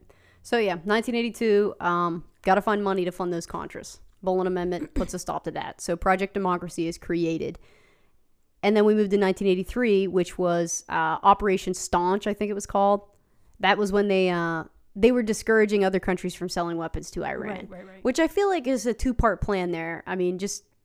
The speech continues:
Speaker 1: first of all, it would look good, you know, like, we're
Speaker 2: Mm-hmm.
Speaker 1: really not trying to deal with Iran. And secondly, it kind of cuts off all other sources of weapons for Iran except to deal with us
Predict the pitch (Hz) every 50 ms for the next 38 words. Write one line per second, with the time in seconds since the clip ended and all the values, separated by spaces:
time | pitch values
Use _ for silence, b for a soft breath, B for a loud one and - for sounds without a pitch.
0 | _ _ _ _ _ _ - 220 220 214 - 208 196 190 180 175 - - 190 -
1 | - 190 190 180 185 180 208 202 202 - 156 160 165 175 175 - - 185 175 170
2 | 165 170 185 180 170 160 _ _ _ _ _ _ _ _ _ - - 190 202 214
3 | 214 208 202 196 202 208 202 - 202 185 180 175 175 175 175 180 - 170 170 170
4 | 175 175 175 180 180 - 208 202 - 233 233 233 185 - 202 202 196 190 180 B
5 | B B B B B 220 220 - 269 269 269 226 - - - 247 233 - 240 226
6 | 220 - - - 202 214 214 220 196 202 190 - - 202 208 202 202 202 185 190
7 | 175 165 180 180 180 - 180 175 - - - 196 196 180 180 175 180 175 175 175
8 | 180 - - - 196 180 175 - - 196 175 175 175 165 165 160 170 - 160 127
9 | 82 - - - -